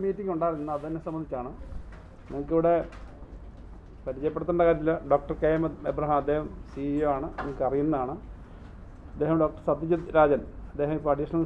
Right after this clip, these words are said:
സി ഇ ഒ ആണ്, നേരത്തെ അഡീഷണൽ ചീഫ് സെക്രട്ടറി ആയിട്ട് റിട്ടയർ ചെയ്തതാണ്. നമ്മുടെ ഫൈനാൻസുമായി ബന്ധപ്പെട്ടിട്ടുള്ള ഉദ്യോഗസ്ഥന്മാരും എല്ലാം ഉണ്ട്. ഇതിനകത്ത്, ഏഹ്,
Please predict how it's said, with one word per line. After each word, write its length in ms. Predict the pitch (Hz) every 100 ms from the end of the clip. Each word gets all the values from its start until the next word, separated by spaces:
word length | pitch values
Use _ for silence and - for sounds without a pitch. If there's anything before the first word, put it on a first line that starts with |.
| -
സി 100 | 151
ഇ 20 | 156
ഒ 40 | 139
ആണ്, 120 | 139 151 -
നേരത്തെ 240 | 139 135 147
അഡീഷണൽ 260 | 147 151 160 156
ചീഫ് 140 | 147
സെക്രട്ടറി 300 | 165 151 147 151
ആയിട്ട് 180 | 147 147 - - - -
റിട്ടയർ 260 | 131 147
ചെയ്തതാണ്. 280 | 139 123 123 - - - - - - - - - -
നമ്മുടെ 280 | 139 139 143 - - - - - - - - - - - - - - - - 135
ഫൈനാൻസുമായി 580 | 139 143 156 156 156 156 147
ബന്ധപ്പെട്ടിട്ടുള്ള 500 | 143 143 - 151 139
ഉദ്യോഗസ്ഥന്മാരും 460 | 139 139 139 139 127
എല്ലാം 140 | 127 120
ഉണ്ട്. 160 | 113 - - - - - - - - - - - - - - - - - - - - -
ഇതിനകത്ത്, 420 | 165 170 165 185 180 170 - - - - - - - - - -
ഏഹ്, 400 | - 110 110